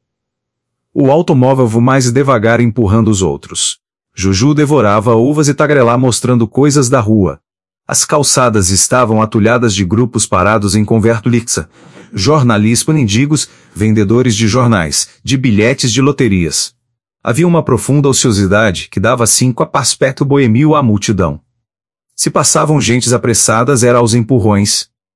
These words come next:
Teresa atingiu a um grande armazém de roupas de criança. Juju bateu palmas e pulou do carro. Os empregados não eram portugueses, como na casa de frutas. Eram nortistas, pequenos de caras triais, ativos, rap, de voz cantante.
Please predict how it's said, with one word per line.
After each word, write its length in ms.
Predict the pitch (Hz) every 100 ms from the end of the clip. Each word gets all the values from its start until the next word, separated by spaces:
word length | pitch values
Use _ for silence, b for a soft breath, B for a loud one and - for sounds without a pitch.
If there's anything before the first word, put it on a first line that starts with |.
| _ -
Teresa 420 | 156 165 135 131
atingiu 520 | - 127 98 123 143
a 40 |
um 140 | 120 101
grande 380 | 110 143 143 123
armazém 380 | 120 95 117
de 100 | 113
roupas 400 | 104 117 120 117
de 80 | 95
criança. 640 | 110 104 87 85 - - - _ _ _ _ _ 110
Juju 280 | 127 107
bateu 280 | 165 151 143
palmas 400 | 123 120 135 110
e 60 | 113
pulou 300 | 139 113 117
do 100 | 113
carro. 420 | 98 80 71 82 _ _ _ _ -
Os 140 | 120
empregados 560 | 165 175 143 147 147 127
não 220 | 131 117
eram 200 | 117 117
portugueses, 760 | 117 110 110 117 110 85 -
como 300 | - 135 135
na 140 | 127 95
casa 280 | 101 101 107
de 100 | 110
frutas. 600 | - 120 - 73 - - _ _ _
Eram 300 | 113 135 147
nortistas, 800 | 110 92 - 170 165 - 80 - _
pequenos 500 | 135 - 131 135 127
de 100 | 117
caras 280 | 147 143 143
triais, 400 | 139 117 110 -
ativos, 720 | - - - - 175 165 - -
rap, 760 | - - - - 110 - 76 92
de 140 | 95
voz 320 | 85 110 110
cantante. 680 | 117 95 120 110 101 -